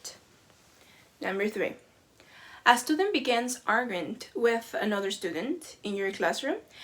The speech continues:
The argument quickly escalates and both are screaming at each other.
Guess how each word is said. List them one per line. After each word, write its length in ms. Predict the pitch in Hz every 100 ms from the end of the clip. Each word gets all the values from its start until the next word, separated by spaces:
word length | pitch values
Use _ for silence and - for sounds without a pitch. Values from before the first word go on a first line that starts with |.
| - -
The 100 | 214
argument 500 | 208 285 294 269 254
quickly 460 | 254 233 233 220 -
escalates 1300 | - 202 - - 190 117 120 123 220 302 311 - - - - -
and 300 | 220 220 214
both 440 | 233 247 285 302 -
are 100 | 214
screaming 840 | - - - 269 269 269 262 226
at 160 | 196 170
each 240 | 175 -
other. 320 | 107 95 -